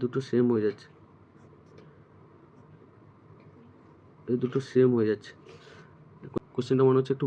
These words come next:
ভুল আছে। যাই হোক, তারপর দুয়ের দশে উদ্ভিদের ট্যাকটিক চলনের একটি উদাহরণ,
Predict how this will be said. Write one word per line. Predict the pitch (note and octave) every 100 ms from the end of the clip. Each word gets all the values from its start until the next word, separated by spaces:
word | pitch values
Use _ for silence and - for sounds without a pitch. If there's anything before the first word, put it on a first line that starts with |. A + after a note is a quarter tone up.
| A#2+
ভুল | C3 B2
আছে। | A#2 B2+ - - - - - -
যাই | A#2+ C3 C#3+
হোক, | C3+ - - - -
তারপর | A#2 C3 B2 B2+
দুয়ের | B2+ C3+ C3+
দশে | C3+ B2 B2 - - -
উদ্ভিদের | B2+ C3 C#3 C3+
ট্যাকটিক | B2 - C3+
চলনের | C#3 C3+ C#3 C3
একটি | C3 C#3
উদাহরণ, | C3+ A#2